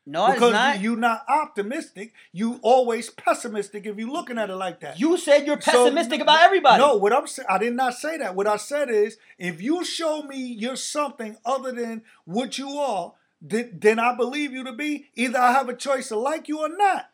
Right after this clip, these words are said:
Speaker 1: So what does it mean
Speaker 2: You
Speaker 1: if
Speaker 2: know
Speaker 1: you
Speaker 2: what I
Speaker 1: saying
Speaker 2: mean?
Speaker 1: you're not, you're
Speaker 2: Guess
Speaker 1: not, you don't
Speaker 2: what?
Speaker 1: give them any-, anybody,
Speaker 2: I'm not
Speaker 1: anybody the
Speaker 2: giving
Speaker 1: benefit of the doubt?
Speaker 2: nobody the
Speaker 1: So that's
Speaker 2: benefit of the doubt.
Speaker 1: pessimistic.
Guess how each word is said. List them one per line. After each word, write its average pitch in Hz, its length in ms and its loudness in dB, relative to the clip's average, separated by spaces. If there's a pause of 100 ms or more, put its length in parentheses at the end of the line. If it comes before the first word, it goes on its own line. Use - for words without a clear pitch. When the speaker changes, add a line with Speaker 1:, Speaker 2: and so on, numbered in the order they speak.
Speaker 1:
So - 160 -4
what 208 140 0
does 226 120 -2
it 226 100 -4
mean 214 140 -4
Speaker 2:
You 208 60 -2
Speaker 1:
if - 20 2
Speaker 2:
know 262 80 4
Speaker 1:
you 277 60 2
Speaker 2:
what 208 80 -2
I 196 40 -2
Speaker 1:
saying 214 120 2
Speaker 2:
mean? 202 100 0
Speaker 1:
you're 202 80 -2
not, 196 320 2
you're 190 160 0
Speaker 2:
Guess 277 140 8
Speaker 1:
not, 190 40 -2
you 226 60 0
don't 233 80 4
Speaker 2:
what? 202 100 6
Speaker 1:
give 214 140 2
them 214 140 -2
any-, 214 180 -8
anybody, 208 340 -2 (100)
Speaker 2:
I'm 370 240 8
not 370 100 12
Speaker 1:
anybody 254 260 8
the - 20 -2
Speaker 2:
giving 370 220 6
Speaker 1:
benefit 320 180 4
of 240 160 12
the - 60 4
doubt? 311 140 8
Speaker 2:
nobody 311 240 2
the 294 100 -4
Speaker 1:
So 277 80 4
that's 311 160 6
Speaker 2:
benefit 330 140 8
of - 40 6
the - 120 6 (100)
doubt. 427 80 4
Speaker 1:
pessimistic. 302 320 0